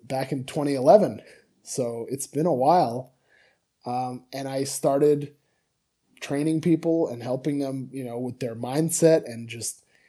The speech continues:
everything, because I realized that, you know, a lot of the trainers, which it's not a knock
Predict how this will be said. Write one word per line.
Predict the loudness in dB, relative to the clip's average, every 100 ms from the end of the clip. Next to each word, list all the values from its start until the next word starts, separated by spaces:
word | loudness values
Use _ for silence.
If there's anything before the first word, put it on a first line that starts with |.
| _ _ 6
everything, | 6 6 2 0 -10 -12 -18 _ -6
because | -2 0 0
I | 2
realized | 4 6 6 4 0
that, | -6 -8
you | -8 -6
know, | -4
a | -2
lot | 2 2
of | 2
the | -2
trainers, | -2 -4 -2 -2 -2
which | -4 -6 -14 _ _ _ _
it's | -6 2
not | 4
a | 4
knock | 2 -2 -2 -6 -16